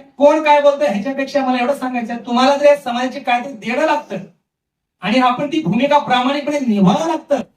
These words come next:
किंवा निभावलं पाहिजे. जर असं, असं वाटत असेल आणि तुम्ही सगळे पत्रकार प्रामाणिक आहात याची मला ख-, मला याची जाणीव आहे, तुम्ही सगळ्यांनी आम्हाला मदत करावं आणि आमचा मेसेज तुमच्यापर्यंत येईल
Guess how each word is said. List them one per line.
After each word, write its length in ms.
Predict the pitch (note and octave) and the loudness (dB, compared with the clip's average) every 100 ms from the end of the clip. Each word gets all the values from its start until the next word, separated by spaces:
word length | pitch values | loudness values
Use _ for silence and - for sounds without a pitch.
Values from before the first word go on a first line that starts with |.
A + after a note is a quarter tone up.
| _ - | _ 2
किंवा 120 | C#4+ | 2
निभावलं 460 | A#3 G#3 E3+ F4+ F4 | 2 -4 0 0 0
पाहिजे. 380 | D4+ C4 G#3+ - _ | -4 -6 -10 -16 _
जर 80 | G#3 | -8
असं, 360 | A#3 A#3 C#4+ C#4+ | -6 2 2 2
असं 220 | G#3+ C#4+ B3+ | -2 0 2
वाटत 340 | A#3 D4 D4 | 0 0 0
असेल 400 | C#4+ D#4 D4+ - - | 2 0 -2 -4 -8
आणि 180 | G3+ A#3+ | -2 0
तुम्ही 140 | C4+ C#4 | 0 -2
सगळे 260 | C4 D4+ | -2 0
पत्रकार 460 | D4+ C#4 C#4 C4 C4 | -2 -4 -8 -6 -6
प्रामाणिक 440 | - A3 B3+ E4 | -2 -2 0 2
आहात 420 | C#4+ G#3+ - _ G3 | 0 0 -10 _ -6
याची 220 | G3+ C#4 | -4 -2
मला 200 | C4 C4+ - | -2 -2 -4
ख-, 240 | G#3+ G3+ | -8 -2
मला 340 | G3+ G#3+ A#3 B3 | -2 0 2 0
याची 140 | A3+ | 0
जाणीव 360 | - G3 D#4+ F4 | -2 0 2 2
आहे, 100 | A3+ | 0
तुम्ही 480 | - _ _ B3 B3+ | -8 _ _ -4 -2
सगळ्यांनी 340 | A3 A#3+ C4+ | -2 0 0
आम्हाला 280 | B3+ B3 B3 | 2 2 4
मदत 320 | A3+ A#3+ C4+ | 2 2 0
करावं 320 | C4+ C4 C4 C4+ - _ | 2 2 2 -2 -8 _
आणि 200 | G#3+ B3+ - - | -2 -2 -4 -2
आमचा 320 | C4 E4+ F4 | 0 2 2
मेसेज 340 | E4 D#4+ D4+ | 2 0 -2
तुमच्यापर्यंत 440 | C#4+ C4 D4 C#4+ D4 | -4 -2 0 2 2
येईल 220 | D#4 D#4+ | 2 0